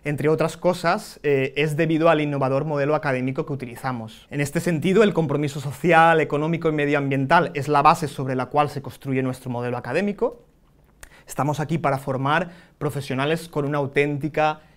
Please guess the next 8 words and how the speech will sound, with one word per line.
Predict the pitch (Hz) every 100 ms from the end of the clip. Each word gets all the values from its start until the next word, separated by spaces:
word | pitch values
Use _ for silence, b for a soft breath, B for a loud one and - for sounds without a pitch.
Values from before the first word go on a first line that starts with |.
| b
ética | 151 - 135 139
social. | 135 - 151 127 113 110 - _ _ -
La | 151 139
perspectiva | 147 - 139 185 185
internacional | 180 175 170 160 151 185 202 233 349 _ _
también | 147 143 151
es, | 151 - -
eh, | 143 127